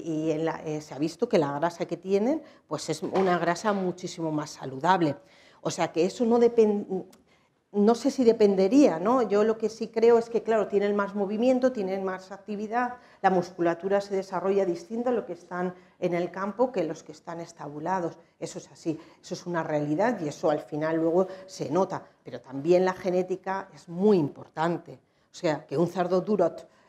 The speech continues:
eh, estabulado, o un cerdo, no, no es el caso, ¿no? Pero,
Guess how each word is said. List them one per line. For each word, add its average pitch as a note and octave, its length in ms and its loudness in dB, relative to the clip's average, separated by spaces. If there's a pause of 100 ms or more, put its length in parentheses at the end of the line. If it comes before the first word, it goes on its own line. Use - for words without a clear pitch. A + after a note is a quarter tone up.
(120)
eh, E3 540 2
estabulado, E3 680 2
o D#3+ 440 2
un E3+ 80 -2
cerdo, F3 280 2
no, F3 220 0
no F#3 140 2
es - 120 -4
el D3 120 -2
caso, G3 280 -2
¿no? G#3 200 0
Pero, F3 160 2